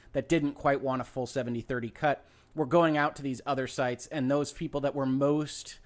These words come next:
uh, focused on price, focused on the bottom line in that way,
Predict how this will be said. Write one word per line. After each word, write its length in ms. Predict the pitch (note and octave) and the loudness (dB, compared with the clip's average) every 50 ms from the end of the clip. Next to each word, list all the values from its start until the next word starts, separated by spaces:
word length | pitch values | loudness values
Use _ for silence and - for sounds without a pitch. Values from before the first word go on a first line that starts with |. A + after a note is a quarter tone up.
| - - _ _ _ _ _ _ | -20 -20 _ _ _ _ _ _
uh, 440 | - C#3 B2+ A#2 A2+ A2+ A2+ A2+ A2+ - - - - _ | -6 -4 -4 -4 -4 -6 -6 -8 -8 -10 -14 -20 0 _
focused 360 | G3 G3+ F#3+ F#3+ F3 D#3 - - - | 4 4 6 4 0 -2 -2 -4 0
on 220 | F3+ F#3 F3+ F3+ | 2 2 4 2
price, 420 | F3 - E3+ D#3 C#3+ C#3+ C#3+ - | 0 2 2 4 4 4 2 -2
focused 460 | - - F#3 F3 - - D3+ - - C#3+ | -2 2 4 4 4 2 -4 -4 -4 -2
on 180 | D#3+ D#3 D3+ | 0 2 2
the 80 | D3 C3+ | 2 0
bottom 320 | A#2+ C#3 C3 C3 C3 B2+ | 0 0 0 2 0 0
line 240 | B2+ B2+ B2 B2+ C3 | -2 -2 -2 -4 -2
in 180 | B2 D3 D3 D#3 | 0 0 2 2
that 220 | C#3+ B2+ B2 A#2 | 2 0 -2 0
way, 380 | D#3+ G#3 A3 F3+ D3 C#3 C3 | 4 6 6 8 6 6 4